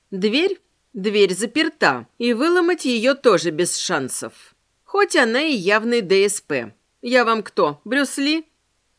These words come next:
Вот если бы перейти в другое помещение, может, оно окажется получше приспособлено для побега? А запросто. Я сползла с дивана и уже приготовилась пинать дверь и орать,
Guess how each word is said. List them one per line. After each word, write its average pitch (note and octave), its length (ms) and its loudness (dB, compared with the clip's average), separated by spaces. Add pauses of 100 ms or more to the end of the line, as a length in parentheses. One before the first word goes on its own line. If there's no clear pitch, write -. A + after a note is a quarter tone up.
(160)
Вот E3 220 -4
если F#3+ 380 2
бы F3 120 0
перейти F3 480 -2
в D#3+ 80 -4
другое E3+ 560 0
помещение, C#3+ 1000 -4 (100)
может, F#3 420 -2
оно F3+ 260 2
окажется F3 540 -2
получше B3+ 480 -2
приспособлено E3 840 -2
для E3 160 0
побега? C#3 600 -2 (440)
А F#4+ 200 2
запросто. C#3+ 720 -4 (400)
Я D#4 240 -2
сползла G#3+ 560 0
с A#3 100 -4
дивана C3+ 600 -4 (240)
и C#4 80 -10
уже C#4 280 -2
приготовилась C#4+ 800 -2
пинать F3+ 420 -4
дверь A3+ 320 -4
и F#3 100 -2
орать, A#3+ 440 -2